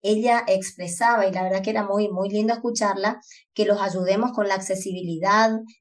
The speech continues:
que los eduquemos, porque para ellos son todos nuevos estándares, eh, guiemos acerca de todo lo que era revisar las diferencias entre valores capilares y monitoreo continuo de glucosa, y que también los ayudemos desde el punto de vista de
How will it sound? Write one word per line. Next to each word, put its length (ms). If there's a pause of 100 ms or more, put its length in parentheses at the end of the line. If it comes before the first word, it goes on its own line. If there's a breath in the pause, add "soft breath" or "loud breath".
que 100
los 220
eduquemos, 600
porque 280
para 220
ellos 200
son 180
todos 280
nuevos 400
estándares, 920 (340 loud breath)
eh, 280
guiemos 520
acerca 400
de 100
todo 140
lo 140
que 80
era 140
revisar 720 (260 loud breath)
las 220
diferencias 520
entre 220
valores 360
capilares 640
y 340
monitoreo 800 (180)
continuo 520
de 140
glucosa, 600 (340 loud breath)
y 140
que 100
también 400
los 100
ayudemos 520
desde 160
el 80
punto 260
de 80
vista 380
de 400